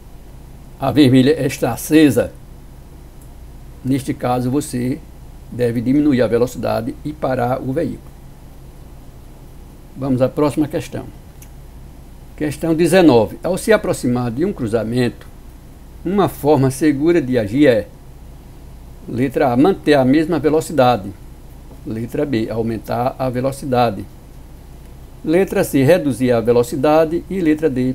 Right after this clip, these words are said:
parar o veículo. Vejam a questão. E a alternativa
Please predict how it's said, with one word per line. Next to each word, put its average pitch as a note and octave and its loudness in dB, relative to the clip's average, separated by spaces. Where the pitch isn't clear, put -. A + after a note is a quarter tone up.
parar B2+ 2
o B2+ -2
veículo. C3 0
Vejam A#2+ -4
a A#2 -4
questão. C#3+ -4
E D#3 -10
a D3+ -6
alternativa C3 -6